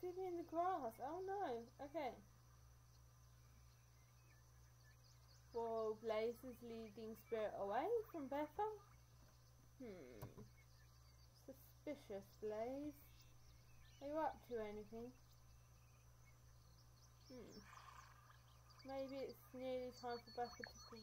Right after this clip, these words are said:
grow up and that's why Blaze is leading her away. Oh,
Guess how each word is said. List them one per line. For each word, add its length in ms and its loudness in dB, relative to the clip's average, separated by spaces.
grow 240 10
up 300 8
and 160 0
that's 180 2
why 160 4
Blaze 400 4
is 120 -6
leading 480 -2
her 160 2
away. 400 -2
Oh, 580 -6